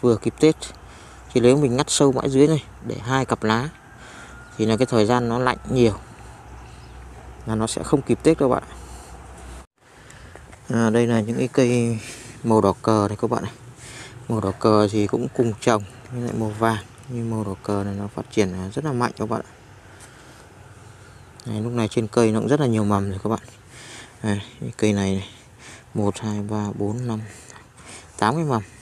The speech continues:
thì mình sẽ bấm xuống mọi dưới này. Mình để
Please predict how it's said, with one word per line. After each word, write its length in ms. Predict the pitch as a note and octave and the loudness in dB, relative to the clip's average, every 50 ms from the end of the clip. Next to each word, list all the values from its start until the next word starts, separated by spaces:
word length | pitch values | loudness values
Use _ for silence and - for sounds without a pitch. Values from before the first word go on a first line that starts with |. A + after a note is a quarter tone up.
| - - - | -20 -16 -12
thì 100 | - G#2 | -8 -6
mình 220 | G#2+ G2+ G2 G2 G2+ | -6 -4 -6 -6 -4
sẽ 160 | - - - - - G#2+ - - - - - - - - - - - - - - - - - - - - - - - | -4 -6 -6 -6 -8 -10 -12 -16 -20 -20 -20 -20 -20 -20 -20 -20 -20 -20 -20 -20 -20 -20 -20 -20 -20 -20 -10 -4 -2
bấm 280 | C3 A2+ A#2 B2+ C3+ | -2 -2 -2 -4 -6
xuống 220 | - - C#3 C3 C3 | -6 -6 -6 -6 -6
mọi 220 | - - G2 A#2+ | -6 -2 -2 0
dưới 140 | B2 C3 B2+ | 0 2 2
này. 220 | D3 D#3 D3 C3 - - - - - - - - - - - - - - - - - - - - - - - - - - - - - - - - | 2 2 2 0 -4 -14 -20 -20 -20 -20 -20 -20 -20 -20 -20 -20 -20 -20 -20 -20 -20 -20 -20 -20 -20 -20 -20 -20 -20 -20 -20 -20 -20 -14 -8 -6
Mình 120 | G#2+ G2+ | -4 -4
để 140 | G2 F#2 | -4 -6